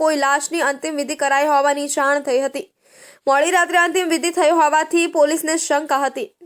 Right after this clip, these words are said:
જેથી પોલીસે અંતિમ વિધિની જગ્યાએથી લાશના બળી ગયેલા હાડકાના અવશેષોના અલગ અલગ ત્રણ સેમ્પલ લઈને એફ એસ એલ માં તપાસ માટે મોકલ્યા હતા. બીજી તરફ પોલીસે મૃતક અંગે તપાસ કરી હતી, ત્યારે જાણવા મળ્યું હતું કે હિનાને ગામના યુવક સાથે પ્રેમ સંબંધ હતો.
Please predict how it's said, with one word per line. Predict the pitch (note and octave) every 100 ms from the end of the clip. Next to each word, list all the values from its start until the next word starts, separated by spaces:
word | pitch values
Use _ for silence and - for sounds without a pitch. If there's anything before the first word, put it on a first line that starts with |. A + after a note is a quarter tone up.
| D4 -
જેથી | C4+ C#4+ D4 D4
પોલીસે | C#4 D4+ D#4 C#4
અંતિમ | C#4 E4 D#4
વિધિની | C4+ D4+ D#4
જગ્યાએથી | D4+ C4+ C#4+ C#4+ D4 C4
લાશના | A#3+ C#4 D4 D4 D4 C4
બળી | A#3+ C4 C#4
ગયેલા | C4+ D4 C#4+ - _ - _ -
હાડકાના | C4+ C#4 E4 F4 E4+
અવશેષોના | D#4+ E4+ E4 E4+ D#4+ D#4
અલગ | D#4 D#4 D#4
અલગ | E4 D4+
ત્રણ | D#4 E4+ E4
સેમ્પલ | C#4+ D4+ D4
લઈને | D4 D4 C#4
એફ | C#4 D4
એસ | D#4
એલ | D4 C#4
માં | C#4+ C#4+
તપાસ | C#4+ C4+ D4+ D#4+ C#4
માટે | B3+ B3
મોકલ્યા | B3 A#3+ B3 C#4
હતા. | C4 - _ _ - - -
બીજી | C#4+ E4+ F4
તરફ | F4+ F#4+ F4
પોલીસે | D#4+ F4 F#4 F4
મૃતક | E4+ E4 F4 D#4+ D#4
અંગે | D#4 D#4+
તપાસ | D4+ D4 D#4 -
કરી | D#4+ E4
હતી, | D4 E4
ત્યારે | E4 C#4+ D4+
જાણવા | D4+ C#4+ D4+ D#4
મળ્યું | C#4+ D#4
હતું | D#4 D#4+
કે | E4 C#4
હિનાને | C#4 D4 D#4 D#4+ B3
ગામના | B3 C4 C#4 D4
યુવક | C4 C#4 D4 D4
સાથે | C#4 C#4+ C#4
પ્રેમ | C#4 D#4 D#4+
સંબંધ | B3+ B3 C#4
હતો. | B3+ -